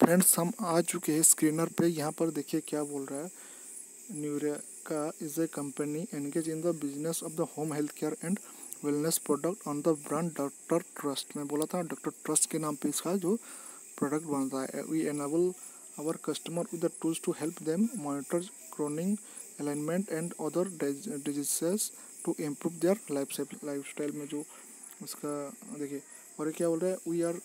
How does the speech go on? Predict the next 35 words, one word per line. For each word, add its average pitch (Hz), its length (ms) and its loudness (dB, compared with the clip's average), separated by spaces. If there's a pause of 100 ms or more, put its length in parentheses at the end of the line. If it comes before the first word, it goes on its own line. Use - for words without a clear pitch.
(200)
a 156 200 2
digital 147 360 0
first - 360 -4 (100)
company 156 360 0 (320)
for 160 220 2
in 170 120 -2 (680)
well 175 360 4
sell 160 200 4 (100)
our 156 160 0
product।" 135 420 -2 (460)
ये 160 40 0
पहला 156 500 0
जो 175 260 2 (140)
डिजिटल 147 300 2
कंपनी 139 440 -2
है, 165 220 -4
इसका 151 260 -2
सेल 143 240 0
प्रोडक्ट 143 400 -2 (540)
जो 143 60 -8
सेल 143 200 0
कर - 100 -10
रहा 139 80 0
है 139 60 0
इसका 135 200 -4
प्रोडक्ट 151 500 -8
through 156 300 2
online 147 280 2
channel 135 280 -2 (460)
और 143 100 -4 (120)
partner 156 360 0
such 147 120 2
as 160 80 2
e-commerce 151 640 0
player 139 360 -4